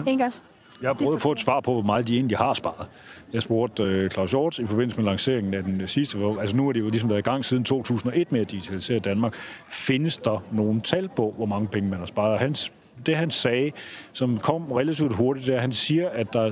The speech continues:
Speaker 1: siden to tusind og et, der har de sparet to komma to milliarder kroner i alt.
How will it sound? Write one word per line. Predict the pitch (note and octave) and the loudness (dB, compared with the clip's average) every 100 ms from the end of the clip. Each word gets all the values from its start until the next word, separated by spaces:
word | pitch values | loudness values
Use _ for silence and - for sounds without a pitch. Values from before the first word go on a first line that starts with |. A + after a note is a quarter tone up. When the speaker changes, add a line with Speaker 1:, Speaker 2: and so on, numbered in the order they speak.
| - | -2
Speaker 1:
siden | - E3+ F3+ | -2 0 0
to | D#3+ D3+ | 0 0
tusind | D3 C3+ C#3 | 0 0 0
og | A#2 | 0
et, | A#2+ | 0
der | |
har | A#2+ | -2
de | A#2+ | -4
sparet | A2+ B2 C3 A#2+ | -2 0 0 0
to | D3 C#3 | -2 -2
komma | B2 A2 | 0 0
to | G#2+ C3+ B2+ | 0 0 0
milliarder | A2+ G2+ A2 A2+ A2 | 2 2 2 2 0
kroner | - G#2+ G2+ A2+ G2+ - - - - - | -2 0 2 2 0 -4 -16 -20 -20 -2
i | B2 G2 | 0 0
alt. | G#2 - | 0 -6